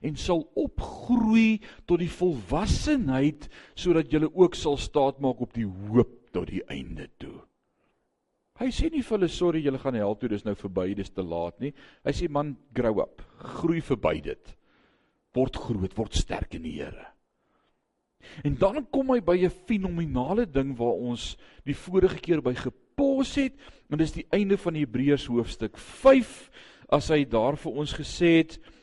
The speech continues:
van hoe, van vers tien af, en hoor wat sê hy daar,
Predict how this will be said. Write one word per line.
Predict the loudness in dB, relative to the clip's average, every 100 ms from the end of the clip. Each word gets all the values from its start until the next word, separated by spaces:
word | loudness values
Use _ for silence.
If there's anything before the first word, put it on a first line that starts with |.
| -20
van | -4 0 2
hoe, | 2
van | 0 2 0
vers | 2 -2 -2 -4
tien | 0 2 2 2
af, | 4 4 2 -20 _
en | -4 0
hoor | 0 2
wat | 0
sê | -2 -2
hy | -2 -2
daar, | -2 0 -2